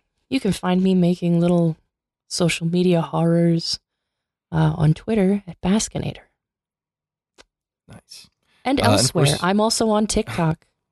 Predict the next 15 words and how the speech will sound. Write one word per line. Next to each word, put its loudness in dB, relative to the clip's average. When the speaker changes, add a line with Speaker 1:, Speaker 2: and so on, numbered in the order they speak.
Speaker 2:
<laughs> -20
Speaker 1:
Same 2
Speaker 2:
You 4
Speaker 1:
name. 2
Speaker 2:
are. -4
Yes. -8
Yes. -16
Speaker 1:
I'm 0
in, 2
uh, 0
Speaker 2:
Very 2
fun. 2
Speaker 1:
Instagram. 0
Same 2
name. 2